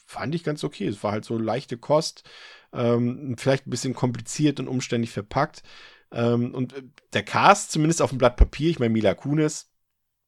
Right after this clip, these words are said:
stört, glaub ich, auch die wenigsten von uns, wenn sie mitspielt. Channing Tatum war zu der Zeit auch angesagt, den mag ich auch gerne. Und Eddie Redmayne, aber d-, der spielt halt hier einen Bösewicht, also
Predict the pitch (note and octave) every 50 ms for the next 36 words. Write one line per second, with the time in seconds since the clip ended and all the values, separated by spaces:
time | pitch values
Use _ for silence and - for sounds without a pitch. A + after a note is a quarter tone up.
0 | _ _ _ _ _ _ _ - - - - B2+ B2 - C3 A#2 A#2+ A#2 - -
1 | C#3 - - C#3+ B2+ B2+ C3 C#3 C3+ - - - C3+ - - C3+ C3+ C3+ C3 -
2 | - B2 A#2 A#2 A#2+ A#2+ - - - B2+ - - A#2+ A2 A2 A2+ A2 - A#2 A#2
3 | B2 C3 B2+ A#2+ A2+ A2 G#2+ - - G#2+ G#2 G2+ - G#2 F#2 A2 A#2+ C#3 D3 -
4 | B2 B2 A#2 A#2 A#2+ A#2 - A2+ G#2 G2+ G2+ G2+ - A#2+ B2 - - B2 C3 C3+
5 | C3 - - - - - - - - - _ _ - C#3 A#2+ D3+ C3+ A#2 A#2+ A2+
6 | A#2 B2 B2 - - C3+ C3+ C3+ C3+ C3+ C3 - B2+ A#2+ A#2+ A#2+ A#2 A#2 A#2 A#2+
7 | A2+ A#2 A2 A2+ A2+ - _ _ _ _ _ - A2 A2 G#2+ - - B2+ A#2 -
8 | A#2 A2 - A#2+ A2 G#2+ G2 A2 A2 A2+ G#2+ A#2 G#2+ G#2+ A2+ A2 - - - A#2
9 | G#2+ G#2 A2 A2 G#2 G2+